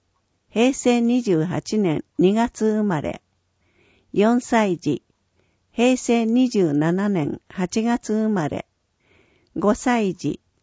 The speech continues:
平成二十六年八月生まれ。小児救急診療。十五歳以下、中学生まで。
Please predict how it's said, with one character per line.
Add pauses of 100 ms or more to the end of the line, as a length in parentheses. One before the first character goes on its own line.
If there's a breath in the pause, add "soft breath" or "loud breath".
(380)
平
成
二
十
六
年 (220)
八
月
生
ま
れ。 (2250)
小
児
救
急
診
療。 (840)
十
五
歳
以
下、 (380)
中
学
生
ま
で。